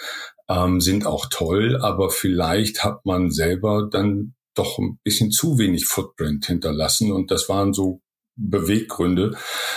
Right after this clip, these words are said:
ähm, die mich ein bisschen gesteuert haben, die am Ende dazu geführt haben, dass ich ein eigenes Startup gründe.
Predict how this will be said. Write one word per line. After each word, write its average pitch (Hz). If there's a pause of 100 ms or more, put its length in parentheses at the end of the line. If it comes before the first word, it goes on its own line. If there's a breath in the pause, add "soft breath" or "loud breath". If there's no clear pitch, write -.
(260 loud breath)
ähm, 90
die 98
mich 92
ein 95
bisschen 92
gesteuert 101
haben, 107
die 95
am 101
Ende 98
dazu 104
geführt -
haben, 107
dass -
ich 95
ein 110
eigenes 120
Startup -
gründe. -